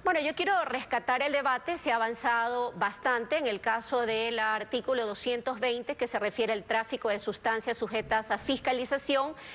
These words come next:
entiéndase por ello drogas. Eh, este tipo penal se mejora en el verbo rector, que es traficar, que es la intención efectivamente de vender estas sustancias, eh, dentro de la sociedad.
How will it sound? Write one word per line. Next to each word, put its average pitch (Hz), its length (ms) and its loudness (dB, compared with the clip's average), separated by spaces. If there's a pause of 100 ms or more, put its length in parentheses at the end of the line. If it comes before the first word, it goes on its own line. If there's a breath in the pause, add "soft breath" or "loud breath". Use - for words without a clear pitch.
(160 loud breath)
entiéndase 240 520 0
por 226 140 0
ello 226 380 0
drogas. 240 640 -2 (480 loud breath)
Eh, 247 440 0 (120)
este 330 260 0 (180)
tipo 339 320 2
penal 254 380 0
se 262 220 0
mejora 247 580 0 (220)
en 214 200 0
el 214 140 -2
verbo 247 300 0
rector, 240 500 0
que 214 220 0
es 233 160 -8
traficar, 240 840 0
que 214 100 2
es 220 100 -2
la 226 120 2
intención 220 680 -2
efectivamente 240 880 -2
de 214 100 0
vender 214 400 0
estas 247 260 -4
sustancias, 233 760 0 (360 loud breath)
eh, 214 280 2
dentro 277 360 2
de 220 120 2
la 190 100 -2
sociedad. 254 520 0